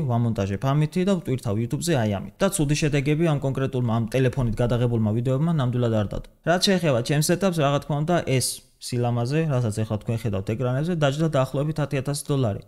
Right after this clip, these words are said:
მაგრამ ათი ათასი დოლარი ეგრევე კი არ გავქნიე. ერთ ყიდვაზე კი არ მიყიდია ეს ყველაფერი. დროთა განმავლობაში, საჭიროებებს და მიხედვით, რაც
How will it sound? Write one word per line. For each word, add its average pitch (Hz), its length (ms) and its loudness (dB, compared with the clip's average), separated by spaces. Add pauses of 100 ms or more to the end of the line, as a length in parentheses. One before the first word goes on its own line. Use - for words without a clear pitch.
(100)
მაგრამ 107 280 0 (280)
ათი 117 240 -2
ათასი 123 320 0
დოლარი 123 420 4
ეგრევე 120 300 4
კი 139 160 -2
არ 127 80 4
გავქნიე. 127 540 2 (760)
ერთ 113 200 0
ყიდვაზე 123 400 2
კი 135 120 -4
არ 135 120 2
მიყიდია 143 360 0
ეს 113 80 -6
ყველაფერი. 110 360 -4 (380)
დროთა 151 380 2
განმავლობაში, 113 680 0 (320)
საჭიროებებს 113 640 -2
და 95 60 -2
მიხედვით, 143 460 -2 (120)
რაც 107 120 -2